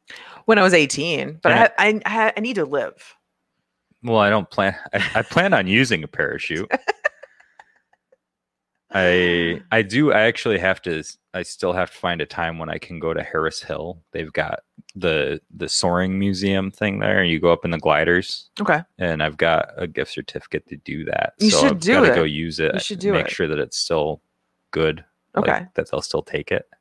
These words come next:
Speaker 1: Okay.
Speaker 2: I don't know.
Speaker 1: Well, you should, yeah. No, you should try to do that.
Speaker 2: Yeah, I, I've gotta do it. Yeah.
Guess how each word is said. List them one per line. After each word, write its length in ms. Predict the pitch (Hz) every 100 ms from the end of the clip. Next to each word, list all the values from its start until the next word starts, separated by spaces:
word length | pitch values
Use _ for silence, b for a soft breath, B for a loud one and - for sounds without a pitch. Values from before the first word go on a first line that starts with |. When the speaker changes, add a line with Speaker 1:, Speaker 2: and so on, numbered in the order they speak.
| -
Speaker 1:
Okay. 220 | 185 165 165 b b b b b b b b b _ _ _ _ _ -
Speaker 2:
I 60 |
don't 220 | - - -
know. 160 | - - -
Speaker 1:
Well, 100 | 208
you 80 | 196
should, 100 | 175 -
yeah. 240 | 135 156
No, 100 | 151
you 80 | 151
should 160 | 156 -
try 200 | 151 143
to 60 | 156
do 140 | -
that. 240 | - - - _ _ _ _ _ _
Speaker 2:
Yeah, 180 | 117 -
I, 80 | 101 90
I've 120 | 92
gotta 140 | 90 85
do 140 | 90
it. 100 | - -
Yeah. 140 | -